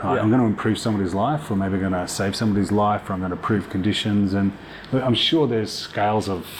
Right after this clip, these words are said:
Speaker 1: commercial
Speaker 2: Yeah.
Speaker 1: interest that go around
Speaker 2: As
Speaker 1: that.
Speaker 2: there has to be.
Speaker 1: But I'm kind of focused on, well, wow, may-, maybe if one person saved, you'll never know it,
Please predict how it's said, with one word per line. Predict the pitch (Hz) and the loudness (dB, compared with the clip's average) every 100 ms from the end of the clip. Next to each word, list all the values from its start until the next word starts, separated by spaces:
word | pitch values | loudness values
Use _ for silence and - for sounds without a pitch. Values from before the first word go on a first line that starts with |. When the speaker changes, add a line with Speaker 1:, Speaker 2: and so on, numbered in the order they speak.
| - | -8
Speaker 1:
commercial | - 98 92 - 90 90 - 107 | -4 -2 -2 -2 -2 -4 -4 0
Speaker 2:
Yeah. | 110 | 2
Speaker 1:
interest | 104 90 - | 2 -2 -4
that | - | -2
go | 101 | 0
around | 90 101 139 139 | 0 0 2 2
Speaker 2:
As | 143 139 | 2 2
Speaker 1:
that. | |
Speaker 2:
there | 110 104 | 0 -2
has | - | -2
to | 113 | -4
be. | 113 120 - | -4 -4 -4
Speaker 1:
But | 117 | 0
I'm | 147 | 2
kind | 147 | 0
of | 92 | -4
focused | - 92 - 92 - | -2 -4 -4 -8 -6
on, | 90 90 | -4 -2
well, | 92 90 | -2 0
wow, | 117 104 | 0 0
may-, | 90 107 | 0 0
maybe | 104 117 107 101 | 0 0 2 0
if | - | 0
one | 110 | -2
person | 95 110 98 - 92 | -2 -2 -2 -4 -4
saved, | - 98 98 98 104 | -4 -4 -2 -2 0
you'll | 98 98 | 0 2
never | 101 92 | 2 2
know | 117 135 | 4 4
it, | 107 | 2